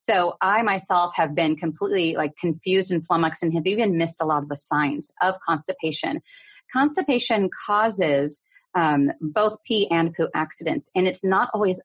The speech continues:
obvious. In fact, I did a little research leading up to our chat today. I found out the staggering fun fact that eighty-eight percent of constipated kids do not show obvious signs.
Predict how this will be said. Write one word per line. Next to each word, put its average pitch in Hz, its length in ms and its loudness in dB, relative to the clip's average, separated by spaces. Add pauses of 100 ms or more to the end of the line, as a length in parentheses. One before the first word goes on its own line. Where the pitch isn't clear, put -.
(120)
obvious. 196 580 0
In 196 120 2
fact, 214 280 0
I 196 60 2
did 196 100 0
a 208 40 2
little 190 180 2
research 196 420 0
leading 165 240 2
up - 140 -2
to - 100 -2
our 156 100 2
chat - 300 -2
today. 170 340 0 (300)
I 240 140 0
found 269 300 2
out 185 220 2
the 190 80 0
staggering 214 800 0
fun 294 320 2
fact - 640 -2
that 208 140 0 (180)
eighty-eight 269 540 2
percent 240 500 0 (420)
of 196 200 4 (160)
constipated 233 720 0
kids 202 300 -2
do 202 160 2
not 196 260 2
show 185 480 0
obvious 180 540 0
signs. - 400 -2